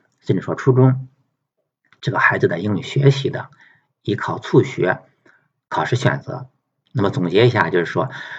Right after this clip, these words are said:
呃，我首推剑桥十二英语啊，然后呢，接着上到M S E。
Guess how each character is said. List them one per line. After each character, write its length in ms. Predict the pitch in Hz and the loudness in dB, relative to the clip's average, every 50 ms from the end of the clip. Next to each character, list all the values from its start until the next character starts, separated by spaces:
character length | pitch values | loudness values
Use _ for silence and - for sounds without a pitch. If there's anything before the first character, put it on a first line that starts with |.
| - - - - - _ - | -16 -16 -20 -20 -20 _ -6
呃， 720 | - 101 87 82 80 78 80 76 76 - - - - - - _ _ _ _ _ _ _ _ _ _ _ _ _ | -4 -2 -2 0 -2 -2 -4 -4 -6 -6 -8 -10 -12 -14 -18 _ _ _ _ _ _ _ _ _ _ _ _ _
我 280 | - - 95 87 85 - | 0 2 2 4 4 2
首 240 | - - 113 85 78 | 2 2 2 2 2
推 280 | - - 127 139 143 - - - _ - - | 4 6 6 6 6 4 -6 -14 _ -10 -2
剑 200 | - 123 98 90 | 2 2 2 2
桥 140 | - 92 87 | 0 -2 -2
十 120 | - - | 2 2
二 140 | 92 90 87 | 2 2 2
英 180 | 90 92 87 92 | 0 -2 -2 -2
语 180 | - 131 - - _ _ _ _ _ _ _ | -4 -6 -10 -12 _ _ _ _ _ _ _
啊， 300 | - - 117 - - _ _ _ _ - - - _ _ - | -16 -16 -16 -16 -18 _ _ _ _ -20 -20 -20 _ _ -4
然 220 | - - 87 92 | -2 0 0 0
后 240 | 92 - - 117 104 95 | -2 0 2 2 2 2
呢， 340 | 90 80 78 78 80 - _ _ _ _ _ - | 0 -2 -2 -2 -4 -6 _ _ _ _ _ -2
接 160 | - 127 101 | 2 2 4
着 160 | 101 90 82 | 4 2 0
上 260 | - - - 85 82 80 | 0 -2 -4 -4 -2 -4
到 260 | 80 80 - - _ _ _ _ _ _ _ | -4 -6 -6 -10 _ _ _ _ _ _ _
M 220 | - 92 90 92 92 | -6 -4 -2 0 0
S 260 | 90 90 - 110 107 | -2 -2 0 -2 -2
E。 240 | 107 98 - - | 0 -2 -4 -6